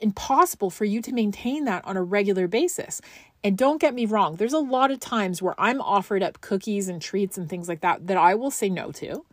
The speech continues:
And I don't have a problem with people saying no to it. I just think that it becomes problematic when your plan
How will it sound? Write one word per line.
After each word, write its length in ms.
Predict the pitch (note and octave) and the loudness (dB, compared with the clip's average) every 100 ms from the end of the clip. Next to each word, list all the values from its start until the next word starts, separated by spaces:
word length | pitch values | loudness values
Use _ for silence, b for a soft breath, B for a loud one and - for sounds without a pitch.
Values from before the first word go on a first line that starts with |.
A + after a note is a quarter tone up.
| b b b - | b b b 0
And 80 | |
I 80 | A#3+ | 2
don't 260 | A3+ C4+ F#4 | 4 2 2
have 100 | E4+ | -2
a 60 | |
problem 300 | C#4+ - G#3 | -2 0 0
with 80 | F#3+ | 0
people 180 | F#3+ F#3+ | -4 -6
saying 300 | - F3+ E3 | -6 -6 -2
no 180 | F#3 A3 | 0 0
to 160 | - | -2
it. 140 | D#3 E3+ b b - | -8 -12 b b 0
I 80 | B3 | 2
just 420 | A3 F4 G4+ - _ _ _ - | 4 4 2 -4 _ _ _ -20
think 380 | - - C#4 - | -10 -4 -2 0
that 140 | A#3+ - | -2 0
it 160 | G#3+ - | -2 0
becomes 360 | G3 - A3+ G#3 | -6 -2 -4 0
problematic 720 | - G#3+ F#3+ F#3+ F#3+ F#3 - | 2 2 2 2 0 -2 -4
when 120 | G3 | -2
your 180 | G#3+ G#3 | 0 -2
plan 560 | - A#3 B3+ A#3 E3+ | -6 -6 0 2 0